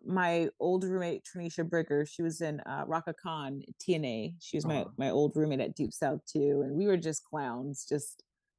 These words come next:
Speaker 1: you know, just
Speaker 2: Wow.
Speaker 1: dumb kids. Just had a good time.
Speaker 2: <laughs>
Speaker 1: So, yeah, we had an interesting crew there. Like, who else was down there? Chrissy Vane was down there.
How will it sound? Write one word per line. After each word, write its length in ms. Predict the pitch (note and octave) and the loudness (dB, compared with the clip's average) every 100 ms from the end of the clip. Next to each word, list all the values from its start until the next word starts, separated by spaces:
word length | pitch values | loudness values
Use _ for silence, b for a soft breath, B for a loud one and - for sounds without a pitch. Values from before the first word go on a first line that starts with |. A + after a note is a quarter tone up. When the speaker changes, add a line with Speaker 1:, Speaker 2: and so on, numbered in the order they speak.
| _ - | _ -6
Speaker 1:
you 120 | F#3+ | -2
know, 80 | E3+ | 0
just 260 | F#3 G3+ - | 0 -4 -6
Speaker 2:
Wow. 80 | - | -2
Speaker 1:
dumb 240 | E3 D#3 | 0 0
kids. 480 | D3 D3 D3 D3 - | 0 2 2 2 -4
Just 120 | - | -4
had 120 | G#3 F#3 | 0 2
a 40 | |
good 180 | E3+ D#3+ | 2 -2
time. 380 | D#3 C3+ C#3 C#3 _ _ | -4 -6 -6 -8 _ _
Speaker 2:
<laughs> 360 | - - - - | -6 -6 -10 -6
Speaker 1:
So, 120 | - | 4
yeah, 220 | E3 F3+ D#3+ | 6 6 6
we 140 | A3+ | 6
had 120 | F#4+ | 6
an 80 | B3 | 6
interesting 440 | G3 A#3 C#4+ B3 A#3 | 4 2 0 0 0
crew 240 | - B3 | 2 4
there. 160 | G3 E3+ | 4 4
Like, 140 | F3+ - | 0 -2
who 100 | D4+ | -2
else 160 | D4 | -2
was 100 | A3+ | -4
down 220 | F#3+ E3+ D#3+ | -4 -4 -2
there? 320 | D3+ D3 E3 _ b b _ - | -4 -4 -8 _ b b _ -2
Chrissy 340 | B3 A#3 B3 | 0 2 0
Vane 360 | G#3+ A3 A3+ A3+ | 2 2 2 0
was 140 | A3+ | -2
down 340 | G3+ A3 G#3+ G#3+ | -2 -2 -2 -2
there. 800 | G#3 G3+ G3+ G3+ G3+ G3+ G#3 | -2 -2 -4 -4 -4 -6 -10